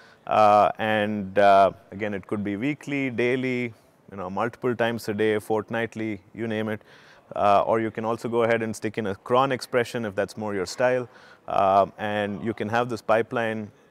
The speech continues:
rerun, uh, at that stipulated cadence to pull in all of the latest, uh, uh, updates.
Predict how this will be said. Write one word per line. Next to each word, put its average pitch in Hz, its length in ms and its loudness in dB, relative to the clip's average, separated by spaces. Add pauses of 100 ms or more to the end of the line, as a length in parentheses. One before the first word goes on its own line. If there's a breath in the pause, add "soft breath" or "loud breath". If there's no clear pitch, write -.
rerun, 120 640 0 (200)
uh, 98 400 0
at 107 180 0
that 107 160 2
stipulated 104 640 -6
cadence 139 440 -4
to 101 220 -8 (120)
pull 107 140 -4
in 104 120 -8
all 101 160 -2
of 98 100 -6
the 101 60 -8
latest, 90 580 -8
uh, 82 220 -2 (400 loud breath)
uh, - 240 -6
updates. - 460 -8